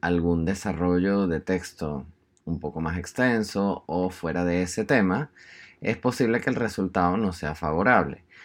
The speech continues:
Claro, evidentemente, si la evaluación es de determinado tema, no sirve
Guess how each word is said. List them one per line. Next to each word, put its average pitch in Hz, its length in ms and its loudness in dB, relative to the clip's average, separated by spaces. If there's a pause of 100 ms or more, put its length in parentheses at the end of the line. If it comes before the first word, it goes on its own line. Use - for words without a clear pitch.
(180)
Claro, 104 320 6
evidentemente, 76 760 0
si - 140 -4
la 82 120 2
evaluación 78 540 0
es 82 80 2
de 85 80 2
determinado 92 760 2
tema, 101 300 2
no 101 160 0
sirve 87 880 0